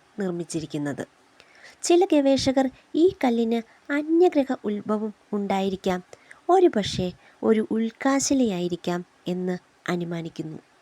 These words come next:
മനുഷ്യ കൈകളാൽ കൊത്തിയതല്ല, മറിച്ച് ദിവ്യശക്തികളാണ് ഈ കല്ല് ഇവിടെ സ്ഥാപിച്ചതെന്ന് ക്ഷേത്രത്തിൻ്റെ ഐതിഹ്യങ്ങൾ സൂചിപ്പിക്കുന്നു.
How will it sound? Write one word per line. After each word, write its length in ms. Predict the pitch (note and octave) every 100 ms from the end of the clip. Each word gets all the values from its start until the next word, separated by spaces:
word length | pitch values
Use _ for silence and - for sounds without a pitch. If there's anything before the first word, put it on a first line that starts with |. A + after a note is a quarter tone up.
| _ _ _ _ - _ -
മനുഷ്യ 500 | E4 F4+ G4 - A4
കൈകളാൽ 520 | G#4 D#4+ B3+ C4+ C4
കൊത്തിയതല്ല, 680 | B3+ A#3 A3+ - A3 F#3+ D#3+ D3+ - _ _
മറിച്ച് 480 | G3+ G3+ G3+ - G#3 G3+ -
ദിവ്യശക്തികളാണ് 1000 | G3 G#3+ G#3+ B3+ G3 - F#3 F3+ E3+ E3 - _ A3+
ഈ 140 | B3+ C4
കല്ല് 400 | - F3 D#3+ E3 - _ _
ഇവിടെ 240 | G3 F3+ F3+
സ്ഥാപിച്ചതെന്ന് 1000 | - - F3 F#3 F#3+ F#3+ F3+ E3 D#3 D#3 - _ _
ക്ഷേത്രത്തിൻ്റെ 760 | - - G#3+ G3+ F#3 F3+ E3+ E3+ - _ -
ഐതിഹ്യങ്ങൾ 720 | G#3+ A3+ G#3+ G#3+ G3 E3+ E3 E3 D#3+ _
സൂചിപ്പിക്കുന്നു. 680 | - F#3 D#3 D3 D3 C#3+ C#3